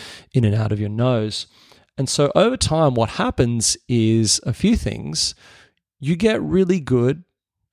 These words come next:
at becoming aware of when your mind has wandered off, and that's fantastic. And the cl-, the key clencher there is that when that happens, you go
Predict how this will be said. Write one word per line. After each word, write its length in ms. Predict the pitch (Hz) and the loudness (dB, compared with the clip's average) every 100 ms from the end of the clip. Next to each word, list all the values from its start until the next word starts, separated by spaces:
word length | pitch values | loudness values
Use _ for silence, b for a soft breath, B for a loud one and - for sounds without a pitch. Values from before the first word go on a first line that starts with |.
| _ 131 | _ -2
at 240 | 127 - _ _ _ _ _ _ _ _ _ - - | -2 -4 _ _ _ _ _ _ _ _ _ -20 -8
becoming 400 | 139 - 147 147 | -6 -2 0 2
aware 400 | 135 110 110 120 | 0 2 0 0
of 100 | 123 | 0
when 380 | 113 113 113 110 | 0 -2 -4 -4
your 240 | 113 107 | -2 0
mind 340 | 107 104 113 113 | 0 -2 -2 -2
has 180 | 104 - | -4 -2
wandered 380 | 101 110 110 | 0 0 0
off, 320 | 113 147 - - | 0 0 -4 -6
and 100 | 120 | -6
that's 220 | - - | -4 -4
fantastic. 800 | 135 131 - 110 98 - 156 - B B B | -4 -2 -4 -4 -4 -4 -6 -10 B B B
And 160 | 127 120 | -2 -2
the 100 | 113 | -4
cl-, 220 | - 147 - | -4 -4 -2
the 80 | 135 | -2
key 240 | - 165 156 | 0 0 0
clencher 480 | - 180 262 156 | -2 -2 0 0
there 300 | 120 110 113 B B B - | 2 2 0 B B B 0
is 240 | 131 110 | 0 2
that 320 | 123 - _ b - | 0 0 _ b -2
when 140 | 147 | 0
that 120 | 131 | 0
happens, 800 | 95 170 220 135 110 117 - - - | 0 0 2 0 0 -4 -6 -6 -10
you 140 | 127 131 | -6 -2
go 400 | 123 120 117 | 2 2 2